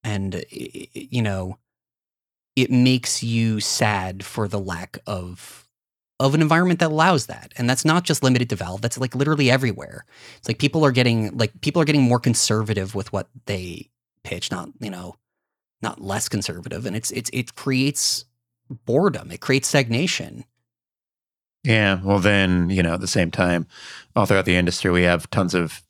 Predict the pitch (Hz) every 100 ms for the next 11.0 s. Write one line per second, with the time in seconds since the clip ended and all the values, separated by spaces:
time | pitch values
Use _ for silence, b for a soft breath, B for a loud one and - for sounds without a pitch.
0 | _ - 104 90 90 90 104 - 95 -
1 | 87 80 - 85 95 87 85 80 B B
2 | B B _ 104 95 90 87 - 101 -
3 | 95 90 95 87 92 92 - 90 92 90
4 | - - - 92 85 82 - 90 - 147
5 | 170 180 - - - 90 87 85 85 85
6 | 82 87 - 87 82 B B B B 117
7 | - 160 175 117 98 101 101 92 85 87
8 | 101 101 95 87 82 92 85 90 - 95
9 | 85 85 101 85 87 85 80 - 95 92
10 | 90 87 85 95 90 80 78 101 80 80